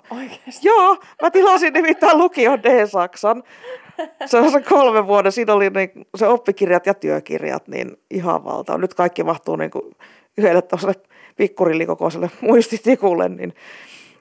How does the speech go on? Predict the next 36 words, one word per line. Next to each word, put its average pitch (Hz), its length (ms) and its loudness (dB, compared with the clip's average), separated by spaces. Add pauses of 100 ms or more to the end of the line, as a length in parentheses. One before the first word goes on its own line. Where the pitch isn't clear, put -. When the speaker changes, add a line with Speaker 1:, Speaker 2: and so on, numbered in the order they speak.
(420)
Speaker 2:
no, 277 260 2
sitten 302 360 -2
mä 240 100 0
halusin 233 380 0
vaihtariksi 196 640 0
saksaa, - 480 -6
mut 170 160 -12
siinä 196 200 -6
oli 170 140 -4
se 180 100 -6
ongelma, 175 460 -2
että - 140 -16 (160)
mulla 185 160 -2
ei 170 40 0
ollut - 140 -4
arvosanoja - 580 -2
saksan - 340 -16
kielestä - 460 -14
ja 185 60 -8
ne 175 100 -10
järjestöt 175 360 -6
halusi 170 260 -8 (180)
arvosanoja 165 600 -6
ehdottomasti. 175 600 -16
Mm. - 80 -20 (520)
Sit 196 180 -10
sovittiin, 175 440 0
että 165 180 -4
lukion 170 360 -4
saksan 175 340 -6
opettaja 170 380 -6
teettää 165 360 -8
mulle 143 160 -12
kokeita 180 540 -2 (120)
saksasta - 440 -12
ja 175 200 -8